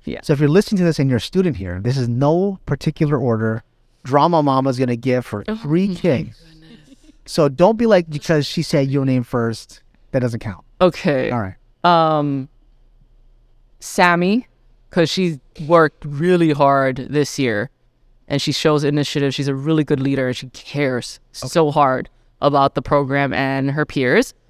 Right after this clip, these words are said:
Speaker 2: Mm-hmm.
Speaker 1: Um, oh, there's so many. There's so many. Um,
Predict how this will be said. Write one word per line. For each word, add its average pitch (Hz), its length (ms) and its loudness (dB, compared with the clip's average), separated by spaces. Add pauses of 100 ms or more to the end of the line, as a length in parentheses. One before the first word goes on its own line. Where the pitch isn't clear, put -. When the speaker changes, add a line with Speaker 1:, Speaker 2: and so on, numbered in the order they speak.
Speaker 2:
Mm-hmm. 120 560 -10
Speaker 1:
Um, 139 1120 -4 (1400)
oh, 208 180 4
there's 262 200 0
so 247 180 -2
many. 190 360 0 (580)
There's 277 220 2
so 311 120 2
many. 294 220 2
Um, 202 640 2